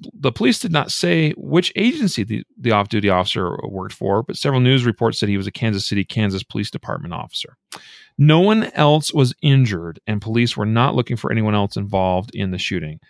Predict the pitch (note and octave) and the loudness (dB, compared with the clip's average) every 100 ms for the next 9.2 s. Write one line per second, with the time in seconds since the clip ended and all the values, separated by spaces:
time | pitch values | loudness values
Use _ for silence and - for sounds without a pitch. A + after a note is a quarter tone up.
0 | _ - - C3+ E3 - D3+ C3+ G#2 G2+ | _ -10 -2 2 2 0 0 2 2 0
1 | - G2+ G2 - - D#3+ - - G3+ - | -2 -2 -2 -4 -8 -10 -2 0 0 -4
2 | - - _ _ - _ - C3+ A#2+ A#2 | -8 -14 _ _ -20 _ 2 4 4 2
3 | A#2+ A2+ G#2+ G#2+ G#2 - _ _ _ B2+ | 2 0 0 0 -2 -6 _ _ _ -2
4 | A2+ G#2+ F#2+ F#2 - - - - - - | 2 4 2 0 -4 -6 -6 -8 -14 -20
5 | _ G#2+ F#2+ - B2 - A2+ G#2+ G#2 G#2 | _ -10 -10 -2 -2 -2 -6 -2 0 -2
6 | - - _ _ _ - B2 A#2+ G3 - | -4 -18 _ _ _ -2 0 2 0 2
7 | D#3 C#3+ C#3+ C3+ A#2+ - G3+ - F3+ C3+ | 2 2 0 -4 -6 -6 -6 0 0 2
8 | A#2+ A#2 A2 G#2+ G#2 G#2 G2+ - G#2+ - | 2 4 2 2 0 0 -2 -4 -6 -2
9 | G#2+ G#2+ | -2 -2